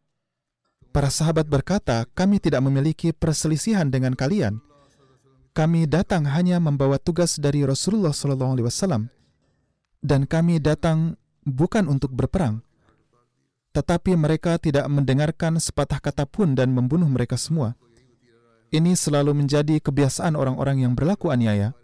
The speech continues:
Berkenaan dengan para syuhada Bi'ru Ma'unah, tertulis,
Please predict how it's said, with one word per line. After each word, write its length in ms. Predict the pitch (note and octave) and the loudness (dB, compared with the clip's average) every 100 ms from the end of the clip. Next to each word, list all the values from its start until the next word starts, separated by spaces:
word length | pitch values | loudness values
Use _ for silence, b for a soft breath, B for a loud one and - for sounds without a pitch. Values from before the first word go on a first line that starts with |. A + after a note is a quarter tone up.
| _ _ _ _ _ _ _ _ _ - | _ _ _ _ _ _ _ _ _ -2
Berkenaan 480 | C#3 - F3 G3+ E3+ | 0 2 2 4 4
dengan 160 | C#3 | 2
para 240 | C#3 C#3 C#3 | 0 0 0
syuhada 640 | - C3 F3 F3+ A#2 - - | 0 0 2 2 0 -2 -4
Bi'ru 240 | C#3 D3 | 0 2
Ma'unah, 640 | C3+ C#3 F#3+ C3+ A2+ A#2 - C#3+ | 2 0 0 0 -2 -6 -6 -4
tertulis, 640 | C3 G3+ D#3 A#2 - | -2 -2 0 -2 -4